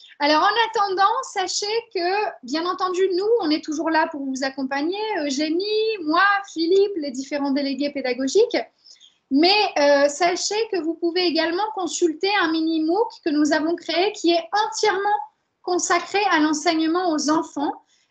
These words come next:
euh, dans laquelle nous avons la chance d'avoir la participation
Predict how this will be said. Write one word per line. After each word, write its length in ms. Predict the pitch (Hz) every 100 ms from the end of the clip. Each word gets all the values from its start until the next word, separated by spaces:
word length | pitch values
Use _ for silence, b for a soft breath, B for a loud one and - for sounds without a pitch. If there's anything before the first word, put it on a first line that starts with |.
| -
euh, 140 | 269
dans 100 | 285
laquelle 280 | 302 302 403 427
nous 100 | 320
avons 140 | 294 294
la 180 | 294
chance 380 | 302 - 415 427
d'avoir 260 | 302 285 320
la 140 | 269
participation 800 | 285 294 - - 277 311 302 381